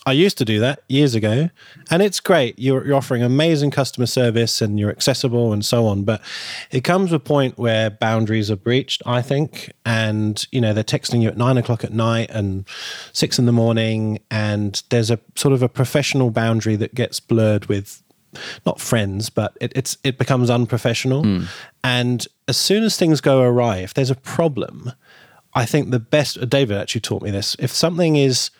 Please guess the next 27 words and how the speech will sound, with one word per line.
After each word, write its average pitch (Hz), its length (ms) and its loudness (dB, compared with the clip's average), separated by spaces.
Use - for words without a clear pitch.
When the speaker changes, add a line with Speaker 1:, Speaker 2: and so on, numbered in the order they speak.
Speaker 1:
gone 120 240 2
wrong 92 480 0
and 113 180 0
you 117 80 2
need 117 300 0
to 110 400 2
discuss 123 420 0
something 107 380 -2
that's - 320 -4
awkward 107 480 0
or 98 100 2
difficult 104 600 -2
or 95 380 0
scary 175 420 2
even, 92 460 -4
the 120 100 0
best - 360 2
way 110 280 2
is - 160 -6
to 123 100 -4
pick - 220 -2
up 127 100 0
a 139 60 2
phone 107 300 0
or 107 80 2
see 113 180 0
someone 101 460 0